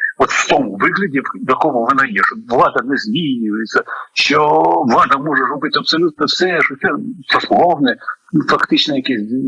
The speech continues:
держава, яка рухається в середньовіччя. А Україна це заперечує, ну, все далеко не гаразд. Але і влада змінюється, і певні там,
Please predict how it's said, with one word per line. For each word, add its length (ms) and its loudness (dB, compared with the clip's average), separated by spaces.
держава, 520 4
яка 240 0
рухається 680 0
в 160 2
середньовіччя. 920 0
А 80 2
Україна 460 2
це 140 -2
заперечує, 640 -4
ну, 140 0
все 200 2
далеко 380 0
не 120 2
гаразд. 420 0
Але 460 4
і 180 2
влада 380 2
змінюється, 760 -6
і 20 -2
певні 420 -2
там, 100 -4